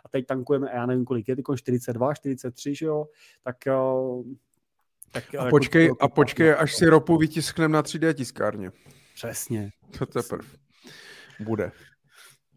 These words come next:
Speaker 2: Tak, jinak nafta zdražila, ty máš naftu, ne? Nebo benzín?
Speaker 1: Mhm. Jo, naftu.
Speaker 2: Nafta šla hodně, tyjo. Naf-, na-, nafta jsem dneska viděl čtyřicet, u nás čtyřicet sedm, tyjo, nafta.
Speaker 1: <laughs> Čtyřicet sedm.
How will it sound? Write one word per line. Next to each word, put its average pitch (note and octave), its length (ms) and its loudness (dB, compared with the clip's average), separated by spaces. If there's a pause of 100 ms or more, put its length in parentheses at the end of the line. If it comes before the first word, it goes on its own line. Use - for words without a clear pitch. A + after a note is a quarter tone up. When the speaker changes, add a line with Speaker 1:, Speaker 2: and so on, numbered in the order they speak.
(320)
Speaker 2:
Tak, A#2 400 -4
jinak D3 160 4
nafta D#3+ 280 2
zdražila, D#3 420 4
ty - 80 0
máš D#3+ 160 2
naftu, D#3+ 280 -2
ne? B2+ 260 -2 (200)
Nebo D#3 140 -2
benzín? C3+ 340 0
Speaker 1:
Mhm. A2+ 80 -10 (380)
Jo, A#2 220 -4
naftu. A#2 260 -12 (160)
Speaker 2:
Nafta C#3 240 2
šla D#3 180 4
hodně, D3+ 280 2
tyjo. A2+ 260 -2
Naf-, A2+ 220 -4
na-, B2 260 -6
nafta B2+ 300 -4
jsem C#3+ 180 -4
dneska C#3 320 -4
viděl C3+ 240 -4
čtyřicet, C#3 600 -6 (280)
u C#3+ 80 -4
nás C#3+ 220 0
čtyřicet D3+ 420 -4
sedm, D3+ 300 -2
tyjo, G#2+ 240 -6 (180)
nafta. A2 320 -10 (280)
Speaker 1:
<laughs> - 220 -12
Čtyřicet - 520 -8
sedm. C#3 160 -10